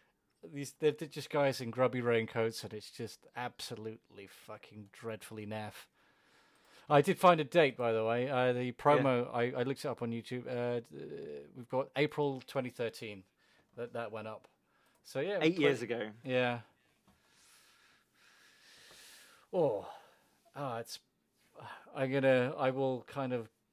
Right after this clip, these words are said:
Speaker 1: dabble with that one in and out after the phone. I wanna see, I do s-, wanna see a little bit more of this, but I can't do that right now.
Speaker 2: So it wasn't there on the day,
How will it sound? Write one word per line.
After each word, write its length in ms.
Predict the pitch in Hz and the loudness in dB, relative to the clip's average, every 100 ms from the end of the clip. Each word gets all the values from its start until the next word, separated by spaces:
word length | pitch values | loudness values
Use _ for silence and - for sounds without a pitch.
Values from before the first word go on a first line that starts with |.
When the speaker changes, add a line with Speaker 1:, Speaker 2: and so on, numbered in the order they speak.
| - - _ - 135 | -20 -20 _ -20 -6
Speaker 1:
dabble 420 | - 135 123 120 113 | 2 4 4 0 0
with 180 | 117 120 | -2 0
that 180 | 120 123 | 0 0
one 200 | 117 117 | -2 0
in 100 | 113 | 0
and 160 | 110 | 2
out 260 | 110 107 - | 0 -2 -4
after 340 | 110 110 - 113 | -8 -8 -8 -10
the 120 | 104 | -8
phone. 360 | - 113 107 107 | -2 -2 0 -2
I 140 | 113 | -4
wanna 220 | 113 110 | -2 -4
see, 180 | - 185 | -4 -2
I 80 | 135 | -2
do 160 | 127 143 | 0 -2
s-, 180 | - | -2
wanna 220 | 139 131 117 | 0 2 2
see 460 | - 120 110 101 _ _ _ - | 0 -2 -2 -8 _ _ _ -6
a 100 | 123 | -4
little 360 | 123 131 131 110 | -2 -2 -2 -6
bit 300 | 110 113 110 | -4 -4 -4
more 240 | 113 107 | -4 -2
of 80 | 101 | -2
this, 220 | 107 101 - | -2 -4 -8
but 100 | 110 | -8
I 60 | |
can't 280 | - 117 101 | -6 -6 -6
do 140 | 101 | -10
that 160 | 98 98 | -10 -8
right 220 | 101 98 | -8 -8
now. 320 | 104 104 98 - _ _ _ _ _ _ - | -10 -10 -12 -18 _ _ _ _ _ _ -10
Speaker 2:
So 240 | - 175 208 | 4 6 8
it 40 | |
wasn't 340 | 233 233 180 | 6 6 4
there 220 | 202 185 143 | 8 8 8
on 100 | 131 | 4
the 100 | 120 | 0
day, 500 | 135 120 101 110 | 2 2 0 -10